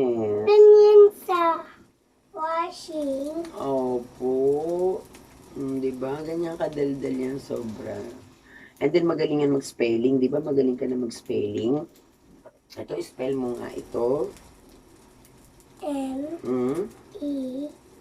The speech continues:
Speaker 1: T O O.
Speaker 2: Oh, di ba? Me too. Ayan,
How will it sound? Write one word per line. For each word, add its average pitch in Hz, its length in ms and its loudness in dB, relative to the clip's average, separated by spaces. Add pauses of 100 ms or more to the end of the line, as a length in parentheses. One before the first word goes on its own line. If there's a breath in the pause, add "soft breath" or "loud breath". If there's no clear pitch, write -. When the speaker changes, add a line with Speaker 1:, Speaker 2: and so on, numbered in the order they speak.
(400)
Speaker 1:
T - 60 -20 (1120)
O 254 240 -8 (880)
O. 339 60 2 (420)
Speaker 2:
Oh, 127 320 0
di 117 240 -2
ba? 135 480 -2
Me 165 400 -2
too. 135 880 0
Ayan, 131 240 -2